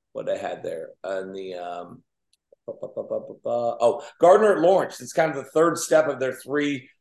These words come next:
uh, week, uh, tough stretch of Mill Valley and, um, Olathe North, and now a good Lawrence team.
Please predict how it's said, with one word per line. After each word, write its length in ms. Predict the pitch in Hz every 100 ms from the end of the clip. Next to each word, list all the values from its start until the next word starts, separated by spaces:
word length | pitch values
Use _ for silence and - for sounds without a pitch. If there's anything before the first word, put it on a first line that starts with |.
| _ -
uh, 480 | 117 117 110 110 123
week, 340 | 143 135 - _
uh, 220 | 110 120 113
tough 260 | - 135
stretch 340 | - 135 127 120
of 140 | 107
Mill 200 | 113 131
Valley 460 | 131 123 120 117 - _ _
and, 400 | - 107 104 101 - -
um, 480 | 101 98 92 90 - -
Olathe 340 | 123 127 123
North, 420 | 113 117 120 113 - _ _ _
and 200 | - 113
now 320 | 113 110 110 -
a 80 | 110
good 200 | 127 117
Lawrence 560 | 113 123 127 120 -
team. 440 | - 113 95 95